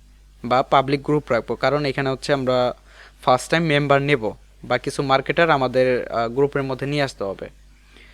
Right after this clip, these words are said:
Then হচ্ছে আমরা এখান থেকে ক্রিয়েটে ক্লিক করব,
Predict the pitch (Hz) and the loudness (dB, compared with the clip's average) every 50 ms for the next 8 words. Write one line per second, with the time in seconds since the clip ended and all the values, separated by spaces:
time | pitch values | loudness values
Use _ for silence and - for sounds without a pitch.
0 | - - - _ - 127 131 151 156 160 160 151 - - 190 185 156 143 139 139 | -20 -20 -20 _ -4 0 2 2 4 2 0 -2 -2 2 2 2 4 4 4 2
1 | 135 143 139 131 143 143 180 180 - - 127 127 120 - 131 - - 131 - - | 2 0 -2 -2 -2 -2 -2 -2 -2 -2 -2 -2 0 0 -2 -4 -4 -8 -4 -2
2 | 131 123 123 131 165 202 302 | -2 -2 -2 -2 -4 -4 -4